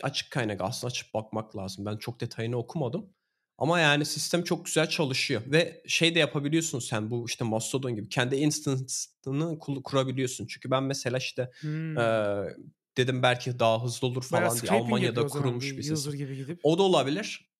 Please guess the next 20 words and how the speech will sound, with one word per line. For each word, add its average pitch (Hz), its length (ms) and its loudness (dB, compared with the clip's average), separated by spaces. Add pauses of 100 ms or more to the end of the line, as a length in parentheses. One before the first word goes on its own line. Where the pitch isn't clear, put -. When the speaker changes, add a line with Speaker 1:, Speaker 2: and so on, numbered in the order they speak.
Speaker 1:
O 139 140 0
da 165 60 0
olabilir. 143 600 0
Ama 160 380 2
bayağı 175 380 6
bildiğin 151 240 0
şey 196 180 0
yapabiliyorsun 165 540 -2
yani. 104 140 -2
Bir 127 80 -6
kullanıcının 139 540 -2
profilini 135 400 -2
ziyaret 131 360 0
edebiliyorsun. 147 320 -6
Hatta 185 240 0
şey, 165 460 0 (140)
eee, 113 180 -4
benim 120 320 -2
yanlış 127 440 0
bilmiyorsam, 143 500 -4